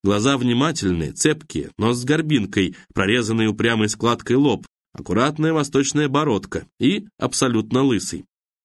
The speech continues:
Видимо, это и был тот самый старшой каравана,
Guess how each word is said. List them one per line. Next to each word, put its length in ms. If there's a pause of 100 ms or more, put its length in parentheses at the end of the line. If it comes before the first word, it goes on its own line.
Видимо, 480
это 220
и 80
был 240
тот 220
самый 340
старшой 460
каравана, 580